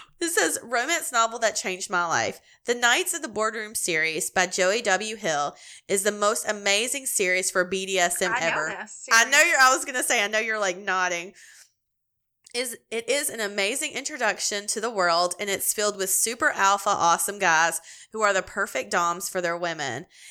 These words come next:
Speaker 1: And the coolest part about the relationship is that they're all doms to all their women.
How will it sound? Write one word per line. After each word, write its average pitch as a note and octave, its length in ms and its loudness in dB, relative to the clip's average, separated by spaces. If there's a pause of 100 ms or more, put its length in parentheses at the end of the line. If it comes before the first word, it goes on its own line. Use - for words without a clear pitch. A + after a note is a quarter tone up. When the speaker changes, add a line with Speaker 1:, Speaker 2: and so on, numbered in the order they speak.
(100)
Speaker 1:
And B3+ 280 2
the A3 60 -2
coolest A#3 380 -2
part C#4 140 0
about C4+ 240 4
the C#4 80 -4
relationship G#3 840 -2
is G3 220 0
that F#3 240 2
they're F#3+ 200 2
all G3+ 300 4
doms F3+ 480 0
to - 180 -4
all G3 240 4
their E3+ 200 0
women. C#3+ 400 -8